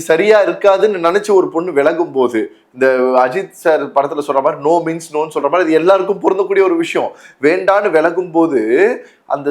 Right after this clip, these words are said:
சீனியரா இருக்கக்கூடிய ஒரு பொண்ணு இந்த பொண்ணை வந்து டார்ச்சர் பண்ணுது, "நான் சொல்றதை நீ கேட்டே ஆகணும், இல்ல அப்படின்னா நான் அந்த புகைப்படங்களை வெளியிடுவேன்" என்று மிரட்டி அந்த காரியங்களை சாதிப்பதற்கான தேவையான விஷயங்கள் எல்லாத்தையும் பண்ணணும்னு நினைக்கும் போது அந்த பெண் அந்த மென்டல்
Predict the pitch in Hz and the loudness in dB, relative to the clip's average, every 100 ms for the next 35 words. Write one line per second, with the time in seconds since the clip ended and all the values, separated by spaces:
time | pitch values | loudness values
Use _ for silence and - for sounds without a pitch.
0 | 143 214 240 247 240 233 190 180 180 165 | -6 -8 -2 2 2 2 0 -4 -2 0
1 | 156 180 220 214 190 185 190 196 170 190 | 0 -2 -2 -4 -4 -4 -4 -4 -4 -8
2 | 226 190 185 185 170 165 156 208 175 143 | -2 0 0 -2 -4 -4 -4 -2 0 0
3 | 143 160 175 190 185 156 - 165 165 165 | 0 -2 0 -2 -4 -6 -2 -2 2 2
4 | 135 143 151 135 175 190 151 127 107 113 | 2 0 -4 -8 -2 -2 0 -6 -6 0
5 | 131 151 - _ _ 139 156 147 139 139 | 0 0 -4 _ _ 0 2 0 -2 -4
6 | 170 240 - 208 160 151 185 147 147 143 | -2 -2 0 0 0 0 0 0 0 -2
7 | 123 143 143 127 120 107 127 165 180 - | -2 -4 -6 -8 -12 -6 -2 -2 -4 -8
8 | 120 117 127 123 120 - 143 165 160 131 | -8 -2 -2 -2 -8 0 0 2 -2 -4
9 | 120 131 147 165 165 139 120 135 139 147 | -2 0 0 -2 -4 -4 -2 0 0 -2
10 | 127 139 139 139 123 180 160 143 123 143 | -4 -2 -2 -4 -6 -6 -6 -2 0 0
11 | 160 175 165 - _ _ 131 143 151 127 | 0 -4 -6 -14 _ _ -4 -2 -4 -4
12 | 127 156 180 139 113 135 135 127 160 208 | -6 -4 -6 -4 -2 2 2 0 -2 0
13 | 202 143 143 147 196 196 208 | 0 0 -2 -6 -10 -2 -2